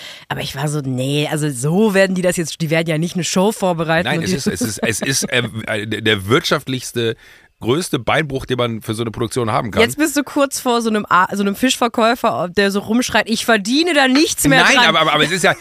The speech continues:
Speaker 2: es ist ja total bekloppt zu sagen, wir müssen das aber vorbereitet haben.
Speaker 1: Ja.
Speaker 2: Weil du weißt ja vorher nicht, und das ist ja, das hasse ich immer, wenn Leute sagen, „Oh ja, klar, jetzt gewinnt der, weil es macht ja viel mehr Sinn.“ Und ich denke so, nee, das hat damit gar nichts zu tun,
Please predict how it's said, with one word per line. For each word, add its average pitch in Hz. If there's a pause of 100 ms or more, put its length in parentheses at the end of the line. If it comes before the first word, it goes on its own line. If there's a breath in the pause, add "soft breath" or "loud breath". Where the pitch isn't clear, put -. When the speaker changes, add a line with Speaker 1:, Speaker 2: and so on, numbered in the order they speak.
(100)
Speaker 2:
es 143
ist 151
ja 160
total 151
bekloppt 147
zu 120
sagen, 117 (140 soft breath)
wir 120
müssen 165
das 127
aber 120
vorbereitet -
haben. -
Speaker 1:
Ja. 170
Speaker 2:
Weil 110
du 135
weißt 185
ja 143
vorher 147
nicht, 170
und 123
das 120
ist 143
ja, 143
das 127
hasse 190
ich 147
immer, 127 (220 loud breath)
wenn 123
Leute 135
sagen, 113
„Oh 131
ja, 131
klar, 131
jetzt 131
gewinnt 123
der, 127
weil 120
es 117
macht 127
ja 127
viel 139
mehr 127
Sinn.“ 135 (200 loud breath)
Und 110
ich 113
denke 127
so, 107
nee, 143 (140)
das 104
hat 139
damit 127
gar 143
nichts 165
zu -
tun, 202